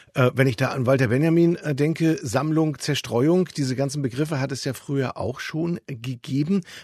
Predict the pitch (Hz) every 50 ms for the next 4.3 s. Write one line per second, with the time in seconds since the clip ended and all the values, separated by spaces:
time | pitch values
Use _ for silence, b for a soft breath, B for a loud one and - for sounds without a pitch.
0 | B - 123 123 147 143 160 175 165 151 143 147 147 151 - - - 143 135 131
1 | 113 101 131 143 - - - - 135 131 123 117 117 117 101 92 165 196 202 -
2 | - - 120 110 117 110 107 113 120 113 104 107 113 117 120 - - 120 110 110
3 | 117 107 101 110 107 92 92 104 117 - - - 107 - - - 117 - - 135
4 | 127 - 139 135 117